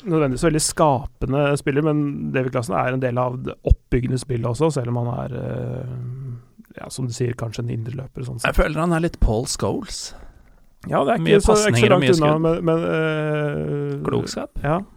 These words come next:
Speaker 1: absolutt. Og han, eh, han, eh, virker jo mye eldre enn det, <laughs> enn det han er, fordi, eh, fordi han har, har jo vært kaptein i flere år allerede, og, eh, ehm,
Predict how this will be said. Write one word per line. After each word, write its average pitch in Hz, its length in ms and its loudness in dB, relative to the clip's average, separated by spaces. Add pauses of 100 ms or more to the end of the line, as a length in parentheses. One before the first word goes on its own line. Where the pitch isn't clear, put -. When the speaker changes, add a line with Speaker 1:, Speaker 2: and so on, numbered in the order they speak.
(220)
Speaker 1:
absolutt. - 400 -4
Og 160 80 0
han, 147 240 0 (220)
eh, 135 960 -4 (420)
han, 143 160 -2 (140)
eh, 135 340 0 (240)
virker 139 400 0
jo 135 140 2 (260)
mye 127 240 0
eldre 120 240 -4
enn 139 140 0
det, 135 80 0 (260)
<laughs> 151 300 -8
enn 135 160 0
det 123 100 -2
han 143 160 2
er, 160 160 2
fordi, 139 240 -2
eh, 127 300 -2 (100)
fordi 139 240 -6
han 127 160 -2
har, 123 240 -4 (380)
har 123 100 -2
jo - 60 -4
vært - 180 -10
kaptein 120 480 -2
i 120 160 -2
flere 120 240 -2
år 123 140 0
allerede, 127 420 -2
og, 117 320 -4 (160)
eh, 120 560 -6 (400)
ehm, 123 920 -4